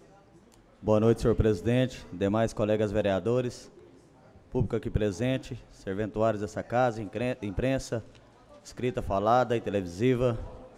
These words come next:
Projeto de lei número sessenta e quatro barra dois mil e dezesseis.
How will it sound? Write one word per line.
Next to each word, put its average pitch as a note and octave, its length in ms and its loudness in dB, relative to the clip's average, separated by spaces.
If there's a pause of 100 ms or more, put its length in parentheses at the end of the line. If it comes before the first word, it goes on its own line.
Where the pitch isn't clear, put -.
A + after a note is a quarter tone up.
(500)
Projeto A2+ 500 4
de B2 100 2
lei C3 260 4
número B2+ 380 4
sessenta A2+ 160 0
e C#3+ 140 4
quatro C3+ 380 2
barra B2 220 4
dois A#2+ 200 2
mil B2+ 100 2
e - 20 0
dezesseis. A2 760 0